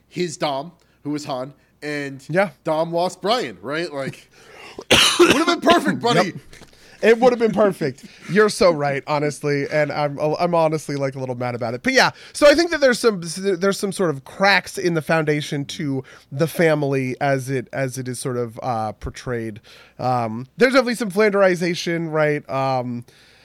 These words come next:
Speaker 2: like I said, I, I, you know, Ro-, Roman doesn't bo-, bother me as much in this one as he did in the last one, but it really just comes down to the,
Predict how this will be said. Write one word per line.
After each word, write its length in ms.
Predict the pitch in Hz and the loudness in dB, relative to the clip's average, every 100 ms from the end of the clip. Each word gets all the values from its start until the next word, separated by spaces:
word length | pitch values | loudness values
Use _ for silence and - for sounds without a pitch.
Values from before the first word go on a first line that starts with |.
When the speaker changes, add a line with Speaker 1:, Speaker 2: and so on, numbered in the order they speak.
| _ _ _ _ - - - | _ _ _ _ -12 -12 -10
Speaker 2:
like 180 | - 277 | -2 0
I 40 | 262 | 2
said, 140 | 254 | 0
I, 180 | - 415 277 | 2 2 2
I, 60 | 262 | -4
you 180 | 254 | -4
know, 80 | 262 | -8
Ro-, 240 | 233 277 269 | 0 2 2
Roman 300 | 233 262 240 | 2 0 0
doesn't 200 | 196 180 | -6 2
bo-, 220 | 202 180 | 2 2
bother 240 | 170 196 | 2 2
me 120 | 185 | 2
as 120 | 180 175 | 0 0
much 160 | 180 | -2
in 80 | 170 | -2
this 180 | 160 - | -4 -2
one 160 | 175 | -2
as 140 | 151 143 | -2 -4
he 80 | 151 | -4
did 160 | 151 | -4
in 80 | 139 | -4
the 80 | 131 | -2
last 240 | 135 147 | -2 -2
one, 140 | 165 156 | -4 -2
but 100 | 175 | -2
it 80 | |
really 180 | 220 277 | 2 2
just 200 | 202 220 | 4 0
comes 200 | 214 190 | 0 0
down 220 | 185 175 160 | 2 0 -2
to 360 | - 160 143 | -4 -4 -4
the, 260 | 123 139 | -4 -4